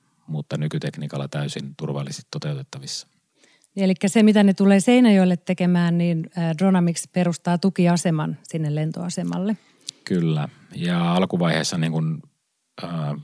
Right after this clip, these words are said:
Speaker 1: oliko niin kun ainakin viisi henkilöä tulee sinne töihin ja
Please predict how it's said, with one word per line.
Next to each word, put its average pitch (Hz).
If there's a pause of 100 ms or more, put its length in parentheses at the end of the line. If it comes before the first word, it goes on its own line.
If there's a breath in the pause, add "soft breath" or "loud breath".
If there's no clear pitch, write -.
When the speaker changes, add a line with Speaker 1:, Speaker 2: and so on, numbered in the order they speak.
(1160 soft breath)
Speaker 1:
oliko -
niin 85
kun 82
ainakin 82
viisi 87
henkilöä 76
tulee 76
sinne 76
töihin 76
ja 71